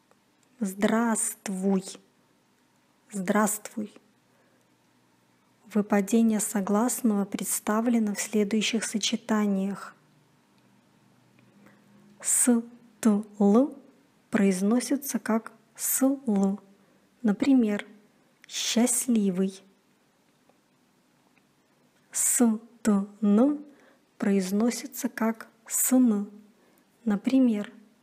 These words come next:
«лестница». З, Д, Н произносится как з, н. Например, «поздний».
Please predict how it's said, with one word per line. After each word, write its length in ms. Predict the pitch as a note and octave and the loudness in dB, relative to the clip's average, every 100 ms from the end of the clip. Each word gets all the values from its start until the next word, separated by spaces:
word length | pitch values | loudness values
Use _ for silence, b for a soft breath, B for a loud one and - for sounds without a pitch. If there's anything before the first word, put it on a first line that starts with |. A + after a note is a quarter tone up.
| _ _ _ | _ _ _
«лестница». 800 | A#3 A3+ G3 - A3 G#3+ - A#3 - - _ b b b b b b b _ | 2 4 2 0 -2 -2 -4 -6 -8 -14 _ b b b b b b b _
З, 420 | - F3+ G3+ A#3 A3+ - | -4 -2 0 0 -2 -6
Д, 360 | F#3+ F#3 F#3+ G3+ - | -2 0 0 -2 0
Н 340 | G3+ A#3 D4 - - _ _ _ | 2 2 0 -6 -20 _ _ _
произносится 880 | G3 G3 F#3 G#3 B3 B3 C#4+ - A#3 | 0 0 0 0 0 -2 -6 -4 -6
как 440 | - G#3+ G#3+ - _ _ | -2 -4 -4 -14 _ _
з, 240 | G3+ F3+ A#3 | -6 0 4
н. 360 | C4 G#3 G3+ - - _ _ _ _ _ | 4 4 0 -6 -18 _ _ _ _ _
Например, 720 | G3+ G3+ G#3 A#3+ B3+ A3+ G#3 - b b b b b _ _ | -2 -2 0 2 2 2 -4 -12 b b b b b _ _
«поздний». 680 | - A3+ G3 G3 A3 A3 - | 2 4 4 2 0 0 -6